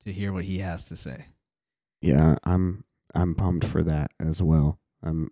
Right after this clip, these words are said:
Speaker 2: I'm really glad that we had that little interaction with him at church, and you brought that up, and I think that's awesome. We also, like Alex said, we're at war.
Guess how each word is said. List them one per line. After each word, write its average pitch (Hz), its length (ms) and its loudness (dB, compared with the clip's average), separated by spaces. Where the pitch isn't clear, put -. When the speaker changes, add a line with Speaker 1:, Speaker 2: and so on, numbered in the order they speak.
Speaker 2:
I'm 85 140 -4
really 80 160 0
glad 78 280 0
that - 120 0
we 78 80 0
had 85 180 -2
that 78 160 -4
little 85 200 2
interaction 87 580 2
with 82 100 2
him 85 120 2
at 73 100 -2
church, 80 360 0
and 76 300 -6
you 76 160 2
brought 78 280 2
that 73 220 -2
up, 76 260 -2
and 73 320 -6
I 78 60 -6
think 80 200 -4
that's 73 220 -4
awesome. 80 520 -2
We 85 140 0
also, 82 500 -2
like 85 160 -8
Alex 80 240 -6
said, 78 160 -2
we're 82 180 0
at 58 80 0
war. 87 320 0